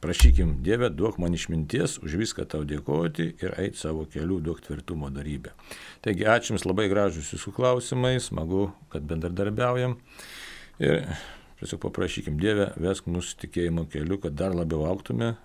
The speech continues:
bendrautume, mylėtume Dievą ir žmones, ir save atrastume.“ Ačiū Viešpačiui ir Jums.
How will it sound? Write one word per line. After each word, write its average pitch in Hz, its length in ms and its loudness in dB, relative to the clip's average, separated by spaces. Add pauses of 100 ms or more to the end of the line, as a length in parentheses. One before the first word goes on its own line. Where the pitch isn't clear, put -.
(120)
bendrautume, 104 800 0
mylėtume 85 540 0
Dievą 95 320 0 (160)
ir 78 60 -4
žmones, 65 520 -4
ir 76 80 0
save 71 240 0
atrastume.“ - 520 -8 (180)
Ačiū - 260 -2
Viešpačiui - 400 -14
ir - 160 -4
Jums. - 160 -12